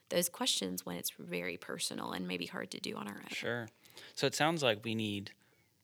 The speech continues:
Speaker 2: um, we need permission to establish a boundary when there is something that is harmful. Um, and that's not, you know, obviously we all do things that are hard to help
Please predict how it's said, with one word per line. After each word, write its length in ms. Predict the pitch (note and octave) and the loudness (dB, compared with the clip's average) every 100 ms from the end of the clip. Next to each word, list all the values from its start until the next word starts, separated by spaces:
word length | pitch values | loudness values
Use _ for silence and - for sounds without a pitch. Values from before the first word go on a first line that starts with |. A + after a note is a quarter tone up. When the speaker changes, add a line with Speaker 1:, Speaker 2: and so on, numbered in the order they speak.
| - - | -8 0
Speaker 2:
um, 220 | G#2+ F#2 | 0 2
we 80 | C3+ | 4
need 200 | B2 - | 2 2
permission 680 | B2+ A#2 A2 - A#2+ D3 - _ - | 0 2 2 2 -2 -6 -12 _ -4
to 140 | A#2+ | 0
establish 600 | G#2+ - G#2+ G#2+ A#2+ A#2+ | 2 6 6 4 2 0
a 60 | C3 | 2
boundary 580 | A2 G2+ G2 F#2 F#2 A#2+ | 2 2 -2 -4 -6 -8
when 200 | - G#2+ | -4 0
there 160 | G#2+ G#2 | 4 2
is 120 | A2 | 2
something 380 | - G#2 G#2 G#2+ | 2 2 0 -2
that 100 | G#2 | -2
is 100 | - | -2
harmful. 580 | - G2+ G#2 - G#2+ D3+ _ _ _ - | 0 0 0 -2 -4 -4 _ _ _ -4
Um, 420 | G2+ G2 F#2+ A#2+ - - - - | -4 -2 -6 -8 -12 -18 -18 -8
and 120 | A2 | -4
that's 140 | G#2+ - | -2 2
not, 260 | A2 A2+ - - - | 4 4 0 -18 -4
you 120 | A#2 | 0
know, 180 | F#2 F2+ - - | 0 -2 -10 0
obviously 400 | A2+ G#2+ G2 G#2 | 0 2 2 2
we 160 | G2+ | 4
all 220 | G2+ G2+ | 6 4
do 200 | G#2 G#2 | 4 0
things 360 | G2+ G#2 G2 F#2+ | 0 2 2 2
that 100 | F2 | 2
are 80 | F2 | 0
hard 540 | - F#2 F2 F2 - - | 2 4 4 0 -2 -8
to 120 | F2+ | -4
help 340 | - G2 F2+ | 2 2 2